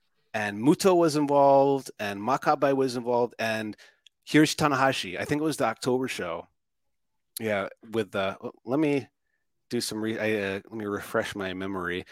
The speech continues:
But there was what happened in that match outside of the Tanahashi and Muto stuff.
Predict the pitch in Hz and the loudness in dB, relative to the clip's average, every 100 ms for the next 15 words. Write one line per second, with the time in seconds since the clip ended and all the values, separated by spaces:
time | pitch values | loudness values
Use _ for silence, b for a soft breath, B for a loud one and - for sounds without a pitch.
0 | B B 147 - 143 160 135 160 175 175 | B B 4 6 6 8 8 8 8 8
1 | 156 - _ _ 123 127 120 131 147 135 | 4 -4 _ _ -6 0 2 4 4 2
2 | 123 110 127 143 120 117 113 117 117 - | 0 0 -2 -2 -2 -2 -2 -2 -2 0
3 | 113 110 104 107 101 - 110 107 107 104 | 0 0 -4 -4 -6 -4 -4 -4 -4 -4
4 | 110 104 95 92 92 104 123 - 117 104 | -4 -4 -4 -6 -8 0 0 2 0 0
5 | 101 98 101 | -2 -2 -4